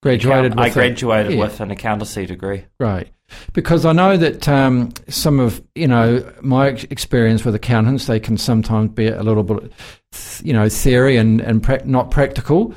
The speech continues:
Speaker 2: Mm.
Speaker 1: in some ways. I mean, that's not a criticism, but I think that, uh, what you've now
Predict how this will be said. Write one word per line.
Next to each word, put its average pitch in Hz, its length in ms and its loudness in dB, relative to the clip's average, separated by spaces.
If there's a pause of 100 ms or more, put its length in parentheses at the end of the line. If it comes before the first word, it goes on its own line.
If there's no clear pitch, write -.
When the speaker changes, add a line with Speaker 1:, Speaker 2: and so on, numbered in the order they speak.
(140)
Speaker 2:
Mm. 110 160 -4
Speaker 1:
in 123 80 2
some 120 280 2
ways. 113 240 2
I 123 40 2
mean, 113 60 2
that's 123 180 0
not 151 120 0
a - 40 0
criticism, 131 680 2
but 123 220 0 (320)
I 139 80 0
think 185 340 -2
that, - 380 -4
uh, 117 380 -2
what 143 260 -2
you've 135 140 2
now 123 280 2